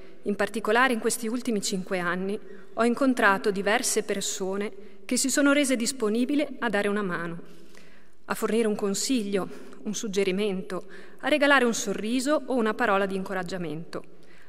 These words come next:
A tutti loro vorrei esprimere oggi un vivo ringraziamento per la vicinanza e l'affetto che mi hanno sempre dimostrato.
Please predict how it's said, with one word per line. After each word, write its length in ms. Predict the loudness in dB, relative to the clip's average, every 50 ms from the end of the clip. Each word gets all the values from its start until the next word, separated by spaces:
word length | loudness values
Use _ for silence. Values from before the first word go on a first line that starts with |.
| -10 -4 -4
A 60 | -4 -2
tutti 460 | 2 2 2 2 2 0 0 2 4
loro 480 | 4 4 4 4 2 2 0 -2 -2 -2
vorrei 260 | -2 2 2 4 4
esprimere 480 | 2 2 -2 -2 0 2 2 4 4 4
oggi 400 | 4 2 0 0 -2 -2 -2 -2 -2 -2
un 100 | 0 0
vivo 180 | 2 2 2
ringraziamento 960 | 2 2 2 0 0 -2 -2 -2 -2 -2 -2 -2 -4 -4 -6 -6 -6 -8 -8 -8 -10 -12 -12 -12 -12 -12 -6
per 120 | -4 0
la 120 | 2 2 2
vicinanza 800 | 2 0 -4 -4 -2 0 0 2 0 0 0 2 2 2 2
e 120 | 2 0 0
l'affetto 680 | 0 -2 -2 -2 -2 -2 -2 -2 -6 -6 -4 -4 -4
che 140 | -2 -2 0
mi 80 | 0
hanno 140 | 0 0 0
sempre 340 | -2 -4 -4 -4 -4 -4 -4
dimostrato. 720 | -4 -4 -6 -6 -8 -6 -4 -6 -6 -6 -6 -10 -10 -10